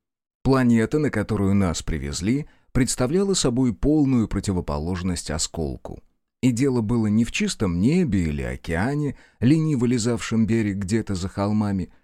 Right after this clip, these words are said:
Дело было в людях. Точнее, в их отсутствии. Я стоял у панорамного окна в своей новой квартире и смотрел на улицу. По тротуару катился дрон-уборщик, похожий на панцирь краба.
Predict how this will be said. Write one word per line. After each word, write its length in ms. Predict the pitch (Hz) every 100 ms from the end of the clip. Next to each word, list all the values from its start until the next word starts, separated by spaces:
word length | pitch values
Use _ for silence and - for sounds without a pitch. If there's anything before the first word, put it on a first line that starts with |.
| _ _
Дело 280 | - 123 131
было 280 | 107 120 110
в 80 | 110
людях. 460 | 101 80 - - _ _ _ -
Точнее, 500 | 117 - 185 208 143
в 120 | 107
их 200 | 123 - - _ _
отсутствии. 960 | - 117 - - 131 - - 67 - - _ _ _ _
Я 260 | 117 120 180
стоял 380 | - 123 143 151
у 80 | 113
панорамного 680 | 117 113 127 113 101 87
окна 340 | 90 92 139 139
в 60 |
своей 300 | - 95 92
новой 320 | 101 104 85 76
квартире 680 | - 80 - 180 175 160 - _ _
и 120 | - 190
смотрел 520 | - 143 113 104 107
на 180 | 104 85
улицу. 560 | 65 57 - - - _ _ _ -
По 100 | 120
тротуару 760 | 113 92 71 92 120 127 123
катился 540 | - 107 - 190 185 139
дрон-уборщик, 880 | 104 151 165 101 107 104 - 101 -
похожий 460 | 76 - 131 135
на 140 | 139 95
панцирь 460 | - 92 - 110
краба. 500 | 95 76 67 52 -